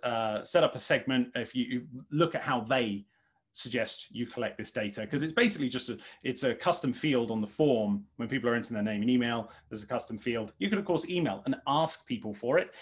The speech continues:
Uh, if you are, encourage people and say, you know, "We send out gifts and stuff, and, and, you know, tell us when your birthday is," or whatever. Um, but the easiest way to do it is, is to set up a form. So when they, and collect that data.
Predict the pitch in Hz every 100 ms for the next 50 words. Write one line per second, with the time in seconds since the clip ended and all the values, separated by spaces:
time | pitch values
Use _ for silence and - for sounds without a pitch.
0 | - - 113 107 110 117 113 107 117 107
1 | 104 101 113 107 135 123 - 123 107 113
2 | 104 - 107 104 - _ _ _ _ _
3 | _ _ - - 120 107 107 123 110 104
4 | 107 - 113 - 98 - 92 85 - _
5 | _ _ - 98 104 - 123 98 104 120
6 | 110 113 110 98 104 101 104 107 123 190
7 | - - - - 143 143 143 170 175 214
8 | 196 185 170 151 - 175 123 135 120 117
9 | 127 120 110 120 127 123 120 - 107 143
10 | 123 - 117 101 98 90 110 104 101 101
11 | 101 117 117 117 104 - 123 160 190 107
12 | 104 98 -